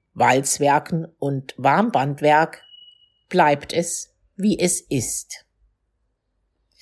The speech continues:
Dennoch steht die Frage im Raum, ist Duisburg wirklich der richtige Standort für die Stahlproduktion im einundzwanzigsten Jahrhundert? Thyssen und Krupp sind hier groß geworden,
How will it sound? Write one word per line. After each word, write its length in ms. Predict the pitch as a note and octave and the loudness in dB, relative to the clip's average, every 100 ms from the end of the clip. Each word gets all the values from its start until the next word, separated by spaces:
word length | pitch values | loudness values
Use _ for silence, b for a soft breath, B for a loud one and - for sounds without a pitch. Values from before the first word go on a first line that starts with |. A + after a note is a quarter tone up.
| B B B B B _ _ _ _ | B B B B B _ _ _ _
Dennoch 240 | F#3 D#3 C#3+ | 2 4 2
steht 300 | - D3+ D3 | 0 0 0
die 80 | D#3+ | -4
Frage 400 | - F3 G3 - | 0 2 2 0
im 180 | C#3 | -2
Raum, 480 | C3 C3 C3+ C3+ C3+ _ _ _ _ _ _ _ - | 0 0 0 -2 -8 _ _ _ _ _ _ _ 2
ist 380 | D#3+ D3+ - | 2 2 -2
Duisburg 560 | - D3 D3 - E3 D#3+ | -2 0 0 2 0 2
wirklich 400 | D3 C#3 D#3 D3 | -2 0 -4 -2
der 140 | D#3 | 0
richtige 360 | C#3+ C3 - C#3 | 0 -2 -4 -6
Standort 680 | C#3 C3 A#2+ B2+ - D#3 D#3+ | -2 -2 -4 -6 -2 -2 -2
für 180 | - D3+ | -4 -4
die 140 | D3+ | -2
Stahlproduktion 1160 | C#3+ B2 A2+ A#2+ - D#3+ D#3+ - - E3+ F3 F3 | -4 -2 -2 -2 -2 -2 -6 -4 0 2 2 0
im 280 | D3+ D3 - | -4 -6 -4
einundzwanzigsten 1040 | C#3+ C3+ C3 C3 D3 D3 D3 D#3 - D#3+ | -2 0 -2 -2 -2 -2 -4 -4 -2 0
Jahrhundert? 1080 | D3 B2+ B2+ C3+ D#3 G3+ G#3 _ - - _ - _ _ _ _ _ _ _ _ _ _ B B B _ | 0 0 -2 -4 0 0 0 _ -12 -12 _ -20 _ _ _ _ _ _ _ _ _ _ B B B _
Thyssen 340 | - A#3 B3+ A3 | 2 4 4 0
und 160 | F3 | 0
Krupp 560 | - - G#3 A#3+ - - | -4 2 2 2 -14 -12
sind 380 | - D#3+ D#3 - | -4 -2 -2 -8
hier 320 | E3 D#3+ F#3+ | 0 2 2
groß 560 | F#3+ - - F3 F3+ | -2 -6 2 4 2
geworden, 640 | - C3+ C#3 C#3 C#3 C3+ | -2 -2 0 0 -4 -10